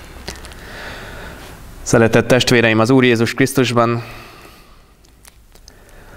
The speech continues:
haragvó vagy megbocsátó,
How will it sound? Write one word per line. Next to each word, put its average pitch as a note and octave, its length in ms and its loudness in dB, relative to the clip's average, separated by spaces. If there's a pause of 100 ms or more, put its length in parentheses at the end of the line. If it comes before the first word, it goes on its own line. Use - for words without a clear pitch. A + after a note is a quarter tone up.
haragvó C3+ 680 4
vagy A2+ 280 4 (400)
megbocsátó, G#2+ 1040 2